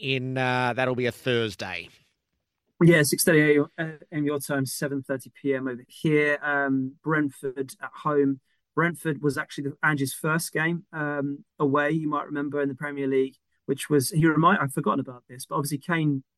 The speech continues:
Speaker 2: was sold, like, days before. Mickey van der Ven was signed days before. And then on the <laughs> day of the game, uh, the game actually got delayed by about twenty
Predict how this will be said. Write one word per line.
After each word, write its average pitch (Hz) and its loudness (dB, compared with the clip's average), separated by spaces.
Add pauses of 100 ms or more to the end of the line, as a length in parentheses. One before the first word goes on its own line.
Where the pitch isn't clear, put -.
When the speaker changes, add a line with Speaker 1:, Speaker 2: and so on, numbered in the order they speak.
(160)
Speaker 2:
was 135 0
sold, 131 -2
like, 135 -12
days 131 -6
before. 127 -10
Mickey 139 -6
van 143 -2
der 127 -6
Ven 135 0
was 120 -8
signed 131 0
days 127 -8
before. 120 -6 (300)
And 127 4
then 139 8
on 151 6
the 147 6
<laughs> 147 4
day 160 6
of 165 4
the 170 -2
game, 143 0 (460)
uh, 147 -4
the 143 -6
game 175 2
actually 156 -4
got 147 -8
delayed 135 -2
by 135 -6
about 135 -6
twenty 135 -4